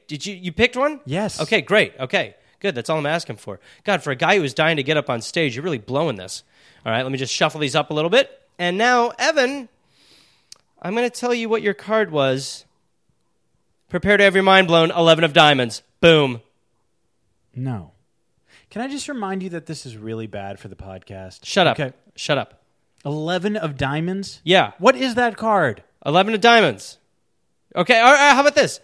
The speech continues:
Speaker 1: How about this? I know the card. Queen of spades. Boom. Done. Bingo.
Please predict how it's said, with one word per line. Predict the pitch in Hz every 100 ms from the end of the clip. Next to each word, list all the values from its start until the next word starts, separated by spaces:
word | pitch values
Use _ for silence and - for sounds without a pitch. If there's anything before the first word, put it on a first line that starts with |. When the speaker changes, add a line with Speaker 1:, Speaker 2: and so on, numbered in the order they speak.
| _
Speaker 1:
How | 240
about | 262
this? | 226 131 - _ _ _ _ _ _ _ _
I | -
know | 160
the | 135
card. | 147 127 123 _ _ _ _ _
Queen | - 240
of | 202
spades. | - 170 113 -
Boom. | - 226 208 107 - _ -
Done. | 185 165 98 _ _ _ _ _ _ _
Bingo. | 208 190 156 107